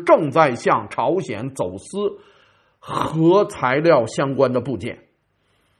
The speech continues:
说在全球范围内，俄罗斯处处和川普的议程对着干。这是人刚才说的吧？然后答案不，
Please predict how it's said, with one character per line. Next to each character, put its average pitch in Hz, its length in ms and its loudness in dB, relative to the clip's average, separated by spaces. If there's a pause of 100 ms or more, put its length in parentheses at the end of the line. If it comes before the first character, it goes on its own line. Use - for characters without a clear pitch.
(680)
说 160 160 4
在 233 140 6
全 247 340 2
球 170 240 2
范 156 220 2
围 127 120 -2
内， 147 220 0
俄 165 140 2
罗 240 180 2
斯 220 280 -4
处 381 360 8
处 226 340 2
和 170 280 4
川 180 340 0
普 101 160 -8
的 123 140 -4
议 151 260 -6
程 127 280 -6
对 139 200 -2
着 110 140 -8
干。 123 180 -4 (2250)
这 135 140 -6
是 110 60 -10
人 120 180 -8
刚 120 180 -6
才 110 80 -8
说 113 220 -6
的 92 80 -10
吧？ 82 180 -12 (140)
然 160 100 0
后 165 80 2
答 143 200 2
案 175 400 6 (100)
不， 320 180 6